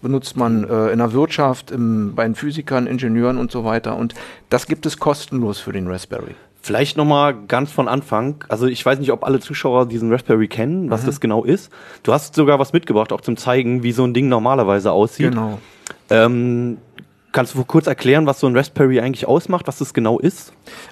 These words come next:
Speaker 1: Also so ein Raspberry Pi ist im Grunde genommen fast ein vollständiger Desktop-P C. Er ist nur eben sehr klein, nicht ganz so leistungsfähig, klar, äh,
Speaker 2: Ja, auf den
Speaker 1: äh,
Speaker 2: Desktop muss man den nicht stellen, ne?
Speaker 1: Den muss man nicht auf den Desktop stellen, den kann man auch, äh, mobil irgendwo betreiben. Er benu-, hat nur wenig Stromaufnahme.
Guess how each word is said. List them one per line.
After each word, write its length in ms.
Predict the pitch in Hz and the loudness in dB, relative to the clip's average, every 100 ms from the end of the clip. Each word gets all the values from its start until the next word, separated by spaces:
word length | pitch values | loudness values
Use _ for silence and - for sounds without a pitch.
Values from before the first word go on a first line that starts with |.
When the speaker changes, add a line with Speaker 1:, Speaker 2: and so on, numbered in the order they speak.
| - | -6
Speaker 1:
Also 160 | 123 | -4
so 100 | 120 | -2
ein 60 | 131 | 0
Raspberry 380 | 151 151 151 147 | 0 0 0 0
Pi 240 | 139 151 | 0 0
ist 100 | 170 | 0
im 160 | 160 139 | -2 -2
Grunde 200 | 139 151 | 0 0
genommen 240 | 143 143 | 0 -2
fast 360 | - 135 - - | -2 -4 -4 -6
ein 120 | 143 | -4
vollständiger 640 | - 131 - 127 120 113 98 | -2 -2 0 0 2 2 2
Desktop-P 580 | 117 - 160 151 160 | -2 -2 -6 -4 -4
C. 360 | 160 156 175 180 | -2 0 2 2
Er 100 | 123 | -2
ist 140 | 117 | -4
nur 120 | 135 127 | -4 -4
eben 240 | 120 120 | -2 0
sehr 160 | 110 104 | 0 0
klein, 520 | - 104 113 151 151 | 0 2 2 0 -4
nicht 240 | 117 113 | -6 -4
ganz 220 | 117 123 120 | -2 -2 -2
so 80 | |
leistungsfähig, 840 | 101 98 117 147 139 - 139 139 - | -2 -2 -2 -6 -8 -4 -4 -4 -4
klar, 440 | - 117 135 127 | -2 0 -2 -4
äh, 280 | 131 123 113 | 0 0 2
Speaker 2:
Ja, 60 | 113 | 0
auf 80 | |
den 120 | 101 110 | 0 2
Speaker 1:
äh, 20 | |
Speaker 2:
Desktop 340 | 117 - 135 | 0 0 -4
muss 140 | 123 139 | -2 -2
man 100 | 120 | 0
den 140 | 123 | 0
nicht 120 | 117 | -2
stellen, 300 | - 117 101 | -2 -2 -2
ne? 120 | 101 123 | -4 -2
Speaker 1:
Den 160 | 147 | 0
muss 160 | 143 151 | -2 -2
man 120 | 139 | -2
nicht 180 | 147 143 | 0 0
auf 120 | 147 | -2
den 160 | 151 127 | 0 0
Desktop 380 | 127 - 131 | -2 -2 -6
stellen, 260 | - 127 147 | -2 0 0
den 120 | 147 | -2
kann 140 | - 131 | -2 0
man 200 | 123 120 | 0 2
auch, 340 | 131 135 123 | 0 0 0
äh, 80 | 123 | 0
mobil 460 | 123 113 120 151 | 2 0 0 2
irgendwo 380 | 156 151 156 156 | 2 0 -2 -4
betreiben. 500 | 151 151 135 147 151 | -4 -4 0 0 0
Er 100 | 123 | -2
benu-, 320 | 120 113 117 | 0 0 -2
hat 220 | 113 123 127 | -4 -6 -4
nur 160 | 120 | -2
wenig 260 | 117 127 - | 0 0 -2
Stromaufnahme. 920 | 107 101 135 143 139 135 135 160 170 | -4 -4 -2 -4 -2 -2 0 0 -2